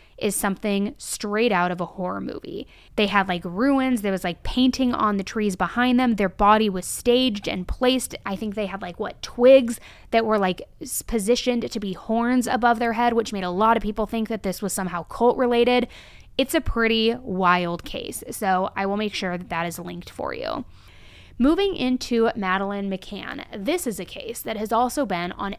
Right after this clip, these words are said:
everybody's mind for decades. Now, I want to talk about some very intricate details in this very twisted web surrounding the Madeleine McCann case and also the lead suspect, Christian Bruckner.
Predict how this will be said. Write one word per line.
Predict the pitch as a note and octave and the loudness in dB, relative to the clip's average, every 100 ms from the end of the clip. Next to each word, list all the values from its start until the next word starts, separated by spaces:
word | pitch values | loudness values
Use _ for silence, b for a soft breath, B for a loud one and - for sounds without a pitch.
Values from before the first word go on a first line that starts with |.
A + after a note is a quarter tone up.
| - | -6
everybody's | A#3+ B3 C4 A#3 A#3 A#3 | -4 -2 0 0 0 -2
mind | F#3+ E3+ E3+ E3+ E3+ E3+ - | -4 -4 -4 -4 -6 -8 -12
for | - F#3+ | -10 -8
decades. | F3+ E3 - - - - - - B B B B B B | -6 -8 -12 -14 -12 -10 -10 -12 B B B B B B
Now, | A#3 B3 A#3+ - | 4 6 6 4
I | |
want | A3 B3+ D4 C#4+ | 2 4 2 0
to | E4+ | -2
talk | A#3 G#3+ | 2 2
about | A3 G#3 A3 - | 4 2 2 0
some | A3 G3+ | -2 0
very | G3 A3 C4+ | 2 2 0
intricate | D4 - G3 G#3 - A3 | -2 -4 -6 -8 -6 -6
details | F#3+ F3+ F3+ A3+ A3+ A#3 | -6 -10 -6 -2 0 0
in | A3+ G3+ | -2 -4
this | G3 F#3 - - | -4 -6 -10 -10
very | F#3+ A3 B3 C#4 C#4+ C#4+ - - | -2 0 2 2 0 -4 -12 -18
twisted | - - G#3 G#3 - A#3+ A3 | -6 -4 -2 -4 -2 -2 -2
web | E3 E3+ F3 G#3 A#3 | -4 -4 -4 -4 -6
surrounding | - G#3+ F#3 F3+ F3+ F3 F3 F3+ - | -6 -4 -2 0 0 -2 -4 -6 -4
the | G3 | -2
Madeleine | F3+ D#3+ E3 E3 | 0 -2 -4 -8
McCann | E3 - F#3 F#3 | -10 -12 -12 -12
case | F#3 - G#3+ - | -10 -10 -10 -6
and | C#4 C4+ G#3 | 0 2 2
also | - C4 C4 G3 F#3+ | 2 0 0 -2 -4
the | G3 | -4
lead | F3+ E3+ | -6 -8
suspect, | - A#3 A3 - E3+ F3 - | -4 -2 -2 -4 -6 -6 -8
Christian | - F3 - F3+ | -12 -10 -10 -10
Bruckner. | F3 G#3+ G3 - - - | -4 -2 -2 -6 -12 -12